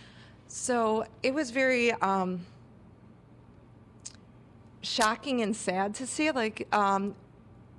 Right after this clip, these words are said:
this could have been done better. This is a major street. This should have been a priority street.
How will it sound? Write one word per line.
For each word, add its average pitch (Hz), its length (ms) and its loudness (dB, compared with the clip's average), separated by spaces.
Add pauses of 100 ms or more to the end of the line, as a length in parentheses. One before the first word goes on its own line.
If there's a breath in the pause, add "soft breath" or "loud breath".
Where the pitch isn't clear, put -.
(520)
this 254 240 -2
could 269 280 -2
have 254 180 0
been 220 180 2
done 180 240 0
better. - 320 0
This 214 240 -2
is 214 180 -6
a 202 80 0
major 214 460 -2
street. - 440 -4
This 175 120 -6
should 208 220 -4
have 185 120 -4
been 196 160 -2
a 175 80 -2
priority 175 600 -2
street. 311 400 -4